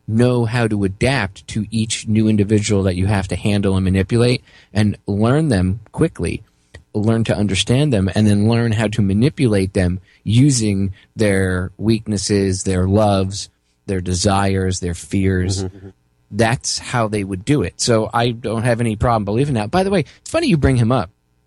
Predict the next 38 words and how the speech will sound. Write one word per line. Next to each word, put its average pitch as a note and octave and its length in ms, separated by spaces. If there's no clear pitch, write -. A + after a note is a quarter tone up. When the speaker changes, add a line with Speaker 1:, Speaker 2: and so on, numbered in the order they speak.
Speaker 1:
You C#3 60
know, E3+ 80
Speaker 2:
Well, D3 80
he E3 80
Speaker 1:
his D#3 80
Speaker 2:
was D#3 100
in D#3 80
the, C#3 100
he D3 120
was C#3 100
in, A#2 240
his A#2+ 240
father C3+ 320
was A2 160
in A2+ 100
the A2 140
hit, D#3 180
in A#2+ 140
the, A2+ 340
in A#2+ 180
the A2+ 400
Hitlery F#2+ 560
or F#2 260
Killery. G#2+ 680
Speaker 1:
His - 120
father G#3+ 260
was D3+ 240
in E3 160
the D#3+ 60
background C#3 1000
at C3 140
the D3+ 60
Kissimmee B2+ 680
rally F#3+ 460
yesterday. F2+ 600
Speaker 2:
Yep, B2+ 280
yep, B2 260
yep. C#3+ 100